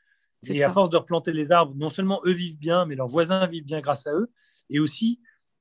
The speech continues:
Speaker 2: sans le faire exprès, ils ont réussi à sauver une espèce dont les zoologues disaient qu'elle était éteinte, qui est le singe laineux à queue jaune, euh, qui avait été découverte par Humboldt à l'époque, le grand explorateur de l'Amérique du Sud.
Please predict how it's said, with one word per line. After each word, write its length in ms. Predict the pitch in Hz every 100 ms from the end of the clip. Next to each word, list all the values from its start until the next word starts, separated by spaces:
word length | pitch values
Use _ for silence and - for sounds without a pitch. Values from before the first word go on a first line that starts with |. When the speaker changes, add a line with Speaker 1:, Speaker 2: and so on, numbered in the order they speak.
| _
Speaker 2:
sans 240 | - - 190
le 80 | 196
faire 160 | 202
exprès, 500 | 170 - - 202 233 160
ils 180 | 156
ont 60 | 151
réussi 300 | 156 165 202
à 80 | 160
sauver 420 | - 220 196 214
une 160 | 196 160
espèce 400 | 156 - 214 190
dont 200 | 160 147
les 420 | 143 139 139 135
zoologues 520 | 135 190 180 214 196 139 _ _ _
disaient 220 | 127 185
qu'elle 140 | 226 170
était 240 | 156 160 196
éteinte, 460 | 196 196 180 180 - -
qui 80 |
est 20 | 139
le 60 |
singe 280 | 135 202 175
laineux 220 | 180 180
à 80 | 185
queue 140 | 185
jaune, 280 | 147 143 127 - _ _ _ _ _ _
euh, 160 | 127 123
qui 100 | 131
avait 100 | 135
été 160 | 139 139
découverte 380 | 143 151 185 -
par 180 | 123
Humboldt 360 | 143 156 165 156
à 40 |
l'époque, 340 | 123 117 139 131
le 80 | 117
grand 220 | 131 131
explorateur 480 | 131 - 135 131 139
de 60 |
l'Amérique 280 | 123 123 127
du 80 | 143
Sud. 280 | 220 202